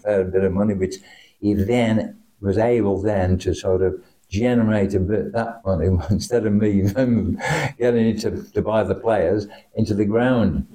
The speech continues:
It's improved the ground immensely 'cause, I mean, Port Vale's ground wasn't the greatest,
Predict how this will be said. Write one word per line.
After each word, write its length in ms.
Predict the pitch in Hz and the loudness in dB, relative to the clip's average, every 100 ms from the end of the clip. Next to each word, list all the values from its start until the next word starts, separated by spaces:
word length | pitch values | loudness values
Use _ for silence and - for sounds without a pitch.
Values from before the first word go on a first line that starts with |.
| - | -8
It's 160 | 92 95 | -6 -2
improved 580 | 107 104 - 127 127 98 | -2 -2 -2 0 0 -2
the 60 | |
ground 640 | 101 95 87 90 90 82 98 | -2 0 2 2 0 2 2
immensely 580 | 107 104 104 104 78 | 2 2 0 -2 -4
'cause, 260 | 76 92 92 | -4 -6 -4
I 60 | 92 | 0
mean, 360 | 95 90 82 - | 2 2 0 -2
Port 280 | 110 101 92 | -2 0 2
Vale's 240 | 92 82 | 0 0
ground 320 | - 87 87 | 0 0 0
wasn't 220 | 92 - | 0 -4
the 60 | 80 | -4
greatest, 540 | 78 78 82 120 - | -2 -2 -2 -6 -8